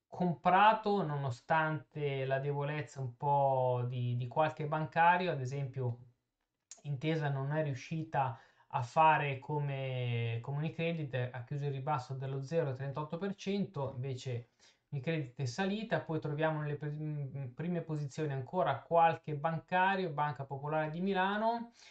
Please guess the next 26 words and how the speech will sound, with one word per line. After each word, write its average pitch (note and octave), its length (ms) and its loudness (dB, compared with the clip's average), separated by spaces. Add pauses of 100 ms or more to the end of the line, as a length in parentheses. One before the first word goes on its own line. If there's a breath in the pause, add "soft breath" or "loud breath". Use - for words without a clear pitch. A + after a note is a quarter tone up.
(400 loud breath)
e, C#3 720 -2
e D3+ 100 -4
M D#3 180 0
P F#3 320 4
S, G3+ 580 -2 (260)
che C3 240 -2
ha A2+ 120 0
fatto C#3 480 -2
praticamente C3+ 560 -6
un C#3+ 100 -2
dietrofront C3+ 680 -2
fino B2+ 260 -4
a A#2+ 60 -4
quota C#3+ 580 -2
tre G3+ 240 0
euro, A3+ 680 4
e E3+ 120 -6
troviamo E3+ 420 2
nelle D3 200 -2
prime E3 260 -4
posizioni E3 680 -4
però D#3 580 2
Eni, F3+ 420 -2
Tenaris D#3 760 -2
e E3+ 100 -4
Saipem, B3+ 1000 2